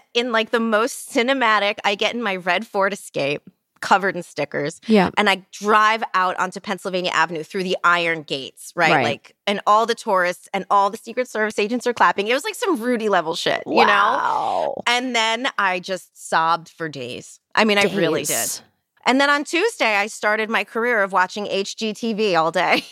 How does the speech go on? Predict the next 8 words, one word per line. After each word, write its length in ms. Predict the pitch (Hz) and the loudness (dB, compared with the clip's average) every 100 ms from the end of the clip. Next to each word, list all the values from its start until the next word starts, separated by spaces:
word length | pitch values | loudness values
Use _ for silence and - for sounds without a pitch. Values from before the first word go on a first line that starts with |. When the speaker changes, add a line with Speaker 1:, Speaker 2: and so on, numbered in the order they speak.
| - - | -18 -20
Speaker 1:
<laughs> 240 | - _ | -20 _
Speaker 2:
I 260 | - 466 494 | 0 0 0
can't 300 | - 508 508 508 480 | -2 -2 -2 -4 -4
believe 280 | 359 453 381 | -4 -4 2
that. 200 | 349 - | 0 2
That 160 | 262 262 | -2 -2
is 80 | - | -4
so 680 | - - 269 294 285 240 | -4 -2 2 4 4 0